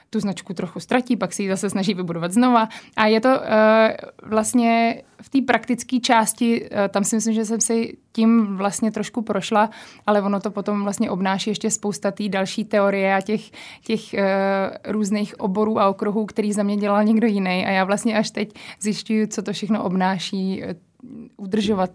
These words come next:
tu nějakou marketingovou značku při životě, analyzovat ji a tady ty všechny věci, to je takový jako extra bonus, ale určitě mi hodně pomáhá, že už v tom oboru vlastně jsem, a ač je to třeba z trošku té jiný perspektivy.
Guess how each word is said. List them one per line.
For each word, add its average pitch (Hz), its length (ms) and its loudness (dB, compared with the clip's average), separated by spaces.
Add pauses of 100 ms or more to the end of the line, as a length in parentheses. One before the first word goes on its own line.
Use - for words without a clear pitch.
(120)
tu 202 200 -4
nějakou 185 340 -4
marketingovou 185 600 -4
značku 180 480 -6 (300)
při - 160 -6
životě, 190 720 0
analyzovat 190 680 -2
ji 190 80 -2
a 185 40 0
tady 220 160 0
ty 233 100 -2
všechny 220 260 -2
věci, 202 320 -2 (280)
to - 80 -4
je 202 40 2
takový 214 260 -2
jako 202 160 0
extra 190 320 -4
bonus, 170 340 -4
ale 185 140 -2
určitě 190 360 -4
mi 214 220 0
hodně 196 260 -2
pomáhá, 190 480 -2
že 196 120 -6
už 190 120 -10
v - 40 -16
tom 202 160 -4
oboru 190 300 -4
vlastně 185 320 -4
jsem, 175 400 -4 (440)
a 185 220 -2 (200)
ač 220 220 -4
je 190 80 -6
to 190 120 -6
třeba 190 240 -8
z 180 60 -10
trošku - 300 -10
té 175 100 -8
jiný 185 240 -2
perspektivy. 180 600 -10